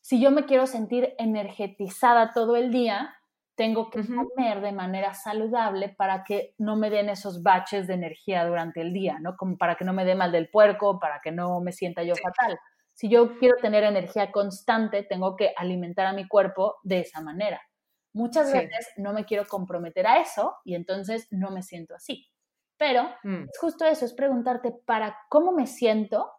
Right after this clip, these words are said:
Speaker 1: cómo me quiero
Speaker 2: Ujú.
Speaker 1: sentir y qué estoy dispuesta a hacer para llegar a esa sensación, a ese sentimiento.
Speaker 2: Y me gustaría que me dijeras,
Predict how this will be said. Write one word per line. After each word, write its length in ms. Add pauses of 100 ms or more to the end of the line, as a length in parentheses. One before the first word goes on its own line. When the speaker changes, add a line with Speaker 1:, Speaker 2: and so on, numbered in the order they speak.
(440)
Speaker 1:
cómo 240
me 180
quiero 220
Speaker 2:
Ujú. 120 (100)
Speaker 1:
sentir 360 (200)
y 200
qué 120
estoy 300
dispuesta 500
a 40
hacer 280
para 200
llegar 380 (120)
a 120
esa 200
sensación, 520 (180)
a 100
ese 160
sentimiento. 600 (360)
Speaker 2:
Y 120
me 140
gustaría 480
que 120
me 140
dijeras, 800